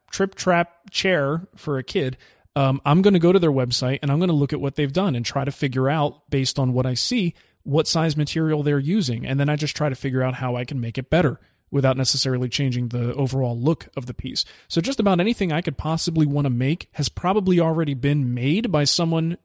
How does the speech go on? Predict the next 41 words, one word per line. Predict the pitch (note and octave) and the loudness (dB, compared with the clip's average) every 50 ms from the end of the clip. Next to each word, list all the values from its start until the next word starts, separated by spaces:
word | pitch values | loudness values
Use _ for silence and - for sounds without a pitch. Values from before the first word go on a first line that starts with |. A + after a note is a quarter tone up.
| - - | -14 -4
who, | - D#3+ D3+ C#3+ C#3+ C#3+ C#3 C#3 C#3+ - | 0 2 2 4 4 4 2 0 0 0
or, | D3+ D3 D3 | 0 0 0
or | C#3+ D3 D3 C#3 C3 - _ - | 0 0 0 0 -2 -6 _ -4
someone | - - A3+ A#3 A3+ G#3 | -2 0 2 4 4 4
who's | F3+ F#3 F3 E3+ | 4 4 4 4
already | E3+ D#3+ D#3+ D3+ C3+ | 4 2 2 0 -2
done | C3 A#2+ C#3+ D#3 F3 | -2 0 0 0 2
this | F#3+ F#3 D#3 | 2 0 -2
before, | - F#3 - - F#3 F3+ F3+ F3+ F3+ F3+ - | -4 -6 -6 -6 -4 -2 0 0 0 0 0
or | - C#3 B2+ | -2 -2 -2
there's | B2 A#2+ - | -2 -4 -6
tradition | - - C3 A#2 B2 D3 C#3+ - F3+ E3 | -6 -6 -6 -2 -2 -2 0 0 0 0
behind | D3+ D#3 C#3+ - D3+ D3+ D3+ D3+ C#3+ | 0 0 -2 -2 -2 -2 -2 0 0
it, | D3+ D#3+ - - - _ _ _ _ - | -2 -2 -4 -8 -20 _ _ _ _ -6
and | D3 C3 | -2 0
there's | C3+ B2+ A#2 A#2+ | 0 0 0 0
logic | C3 C3+ C#3 C#3+ C3 C3 B2+ - - - - | 0 2 2 2 2 0 -4 -6 -8 -10 -8
that | C#3 C3 - | -8 -6 -6
was | - C3+ B2 A#2 | -4 -4 -4 -4
developed | C3 A#2 C3+ C3 C3 B2 - | -4 -2 -2 0 -2 -2 -2
over | C3+ B2+ A#2 B2 | -4 -4 -4 -6
time | - - - C#3 C#3 C3 A#2+ A#2 | -8 -6 -4 -4 -2 -2 -2 -4
that, | B2 - | -6 -6
yes, | C#3 C3 A#2+ - - | -6 -6 -6 -4 -4
this | D3+ C#3 - - | -2 -2 -2 -2
is | C3 B2 | -2 -2
enough | B2 B2 C3 C3 A#2+ - - | -2 -2 -2 -2 -4 -4 -8
to, | - B2+ A#2 A2+ A2+ A#2 - _ - | -8 -6 -6 -6 -6 -8 -12 _ -10
to | - C3 | -8 -6
support | - - A#2+ - - B2+ A#2 - | -6 -6 -6 -4 -4 -6 -4 -6
that | B2 A2 - | -8 -10 -8
weight. | B2+ D#3+ - - - _ _ _ _ - | -6 -6 -6 -8 -10 _ _ _ _ -14
And | - A#2 | -10 -8
I | B2 | -4
just | D#3+ E3 - | -4 -4 0
rely | D#3+ D#3+ D3+ D3+ D#3 D#3+ | 0 2 2 4 4 2
on, | D#3 D#3 D#3 D#3 | 2 2 2 2
uh, | D#3 D#3 D#3 D#3 D#3 D3+ - _ _ _ _ - | 2 2 2 0 0 -2 -4 _ _ _ _ -2
old | C#3 D3 D#3 | 0 2 2
information, | E3 D#3+ - D#3 D#3 E3+ G3+ G#3+ - - A#2+ A2+ | 2 2 2 2 4 4 4 2 2 -2 -4 -4
basically. | - C#3 D#3+ - - - - B2+ D#3 E3+ | -4 -4 -4 -4 -4 -4 -4 -4 -4 -4